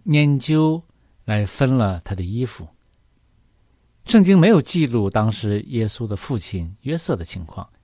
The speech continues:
我们认为那个时候他已经不在世了。耶稣肉身的弟弟和妹妹们甚至都不相信耶稣，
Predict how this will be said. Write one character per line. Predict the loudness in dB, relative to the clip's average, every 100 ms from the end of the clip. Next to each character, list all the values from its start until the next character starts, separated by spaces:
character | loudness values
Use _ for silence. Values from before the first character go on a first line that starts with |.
| _ _ _
我 | 0
们 | 2 4
认 | 4
为 | 4
那 | 2 0
个 |
时 | -4 -8
候 | -4 -4 -4
他 | -6
已 | -8
经 | -8 -10
不 | -8
在 | -10 -10
世 | -8 -10
了。 | -10 _ _ _ _ _ _ _ _ _ _ _ _
耶 | 0 2
稣 | 4 4 6
肉 | 2
身 | 0 -2
的 | -2
弟 | -2 -2 0
弟 | -2 -4
和 | -2 -2
妹 | 0 0
妹 | 2 0
们 | -2 -2
甚 | -2 -2 -2
至 | -4 -6 -6
都 | -2 -2
不 | -2 -6
相 | -6 -6
信 | -8 -12 -14
耶 | -14
稣， | -14 -14